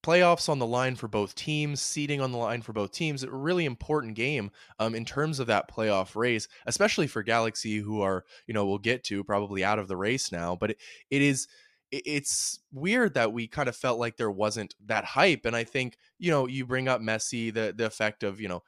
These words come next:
we just had Messi at L A at, at B M O Stadium, and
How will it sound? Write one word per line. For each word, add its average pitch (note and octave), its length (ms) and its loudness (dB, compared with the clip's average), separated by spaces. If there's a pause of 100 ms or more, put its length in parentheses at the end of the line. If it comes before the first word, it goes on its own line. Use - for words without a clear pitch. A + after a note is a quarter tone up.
(220)
we A2 140 -6
just G#2+ 340 -4
had G#2 240 0
Messi G#2 300 -2
at G2 60 2
L F#2+ 140 0
A F#2+ 80 -2
at, - 500 -4
at G2 180 -4
B G#2+ 80 -6
M G#2 80 -4
O F#2+ 60 0
Stadium, E3+ 640 4
and G#2+ 380 0